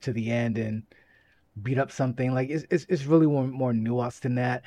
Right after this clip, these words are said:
The whole game just feels like it's, uh, like, like it's from an almost an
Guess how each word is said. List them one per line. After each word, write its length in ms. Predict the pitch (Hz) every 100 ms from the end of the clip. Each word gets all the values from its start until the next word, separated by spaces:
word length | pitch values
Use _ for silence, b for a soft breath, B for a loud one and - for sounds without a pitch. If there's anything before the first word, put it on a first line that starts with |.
| B
The 100 | -
whole 140 | 196 269
game 320 | 165 165 156
just 160 | 127 -
feels 480 | 139 127 120 113
like 240 | 123 117 123
it's, 260 | 113 - 123
uh, 340 | 113 110 110 - _ _ _ _ _ _ _ _ _ _ _ _ _ _ _ _ _ - -
like, 240 | 147 127
like 280 | 143 139 -
it's 80 | -
from 240 | 156 139
an 160 | 131 - _ -
almost 340 | 151 143 135
an 140 | 127